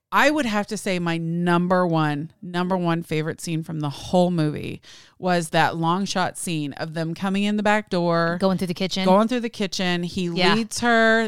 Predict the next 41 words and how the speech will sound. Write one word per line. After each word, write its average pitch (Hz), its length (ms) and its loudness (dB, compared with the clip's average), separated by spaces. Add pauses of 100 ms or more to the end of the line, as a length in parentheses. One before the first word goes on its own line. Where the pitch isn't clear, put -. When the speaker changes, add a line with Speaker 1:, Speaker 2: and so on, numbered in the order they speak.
Speaker 1:
in. 180 580 4
Speaker 2:
Yes. 185 200 -6
Speaker 1:
They, 180 320 -2
he 170 220 -8
sees 226 340 -6
the 220 140 -6
front. 208 320 -2
He's 180 240 -6
tipping 233 400 -4
people. 202 640 0
Speaker 2:
Yep. 190 200 2 (280)
Speaker 1:
They 190 140 2
bring 208 280 0
a, 226 260 4
the, 190 240 -4 (120)
a 196 100 2
table 254 500 4
Speaker 2:
They 233 120 0
Speaker 1:
out 262 340 6
for 339 220 6
Speaker 2:
pull 320 140 8
Speaker 1:
him. 440 120 6
Speaker 2:
the - 60 2
table 330 240 2
out 269 100 4
of 254 60 2
their 196 160 2
ass. 208 240 0
Speaker 1:
Exactly. 220 640 0
Speaker 2:
Yeah. 196 320 2
Speaker 1:
And 240 180 6
then 226 160 6
immediately, 220 680 2
like, 175 540 0
here's 170 100 -10
Speaker 2:
Yes. 190 500 -2
Speaker 1:
a, 170 460 -4 (160)
a 175 160 0
lamp. 330 440 2
Speaker 2:
Because, 320 220 -8 (200)
like, 285 260 -4